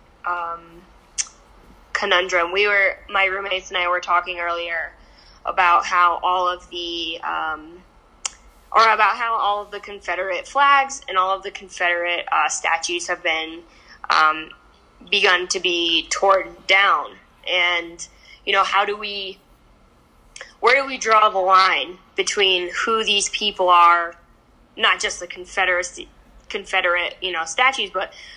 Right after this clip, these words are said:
who the people who created the country are, and, you know, how, um, like, where do we draw the line between tearing down their statues and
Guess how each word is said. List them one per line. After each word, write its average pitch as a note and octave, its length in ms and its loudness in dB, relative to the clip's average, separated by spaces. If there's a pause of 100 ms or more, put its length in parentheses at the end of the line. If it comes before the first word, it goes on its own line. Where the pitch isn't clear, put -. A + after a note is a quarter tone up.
(120)
who C#4 200 -4
the B3+ 100 -6
people A3 340 -8
who G#3+ 120 -12
created F#3 480 -2
the F#3 80 -10
country F3+ 480 -6
are, E3+ 500 2 (580)
and, E3+ 600 -2 (100)
you G3+ 100 -2
know, F#3 160 4
how, F3 720 2 (460)
um, F3 340 -2 (240)
like, G#3+ 160 -2 (100)
where A#3+ 180 4
do B3+ 80 -2
we B3 120 -8
draw G#3 260 4
the F#3 60 -10
line F3+ 440 -2 (180)
between F3+ 640 -6
tearing F#3 380 -2
down F3 200 -2
their F3 120 -6
statues F3 760 -2
and F3 500 -6